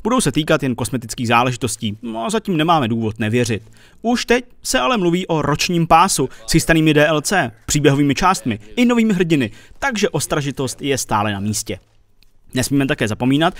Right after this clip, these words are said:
že Back for Blood dorazí jenom několik dní před Battlefieldem dva tisíce čtyřicet dva, a ačkoliv nejde o typově shodné hry,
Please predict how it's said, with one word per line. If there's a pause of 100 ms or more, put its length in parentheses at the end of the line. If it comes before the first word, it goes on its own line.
(140)
že
Back
for
Blood
dorazí
jenom
několik
dní
před
Battlefieldem
dva
tisíce
čtyřicet
dva, (260)
a
ačkoliv
nejde
o
typově
shodné
hry,